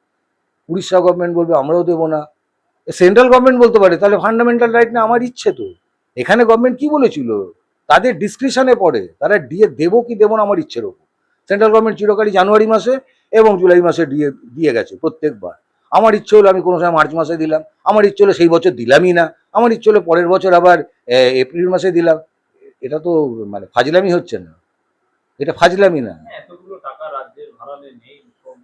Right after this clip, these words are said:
Speaker 1: না, ভাড়ালে নেই মানে কি? ভাড়ালে নেই সে প্রশ্নের উত্তর তো, আহ, ইয়ে দেবে না, ক-, কর্মচারীরা দেবে কেন? ভাড়ালে নেই। আমি যদি আজকে আমার কাজের মহিলাকে বলি যে, "আমি তোমাকে, এ, পুজোর সময় না বোনাস দিতে পারবো না,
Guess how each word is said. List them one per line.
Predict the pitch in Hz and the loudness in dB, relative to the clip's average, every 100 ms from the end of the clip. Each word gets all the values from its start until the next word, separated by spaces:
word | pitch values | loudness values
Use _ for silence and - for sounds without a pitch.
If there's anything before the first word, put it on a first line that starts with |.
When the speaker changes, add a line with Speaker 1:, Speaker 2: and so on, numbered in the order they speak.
| _ 196 | _ -2
Speaker 1:
না, | 226 | -2
ভাড়ালে | - 147 196 226 247 | -2 -4 -2 0 0
নেই | 233 247 | 2 0
মানে | 240 247 | 0 -4
কি? | 233 180 | -4 -6
ভাড়ালে | 127 160 190 220 | -2 -2 0 -2
নেই | 202 202 220 214 _ _ _ | -2 -4 -4 -6 _ _ _
সে | 190 | -4
প্রশ্নের | 196 202 - 208 | -2 -6 -4 -4
উত্তর | 196 196 - - | -4 -4 -6 -4
তো, | 208 202 180 151 | 0 0 0 -2
আহ, | 143 135 127 117 110 104 101 98 | -4 -4 -6 -8 -8 -10 -14 -18
ইয়ে | 127 156 | -8 -4
দেবে | 135 160 156 | -2 -2 -4
না, | 92 82 _ _ _ _ _ | -6 -10 _ _ _ _ _
ক-, | 120 | -8
কর্মচারীরা | 117 143 165 180 185 190 | -2 -4 -4 -6 -4 -2
দেবে | 190 170 | -2 -2
কেন? | 127 98 | -6 -10
ভাড়ালে | 90 131 135 143 | -10 -6 -6 -8
নেই। | 143 165 _ _ _ _ | -12 -14 _ _ _ _
আমি | 127 165 | -6 0
যদি | 190 190 | 2 4
আজকে | 190 180 | 2 2
আমার | 185 180 | 2 2
কাজের | 165 160 175 | 0 -2 -2
মহিলাকে | 180 190 180 | -2 0 0
বলি | 180 190 156 139 _ _ - | 0 0 0 -6 _ _ -4
যে, | 160 170 | 2 4
"আমি | 151 170 160 | 4 0 -6
তোমাকে, | 160 165 151 165 | -4 -4 -2 -2
এ, | 156 135 127 | -2 -2 -4
পুজোর | 117 143 156 | -4 -6 -10
সময় | - 175 190 | -10 -8 -4
না | 208 127 | -2 -4
বোনাস | 113 135 123 | -4 -4 -4
দিতে | 123 139 | -6 -8
পারবো | 113 107 98 | -6 -8 -10
না, | 87 | -18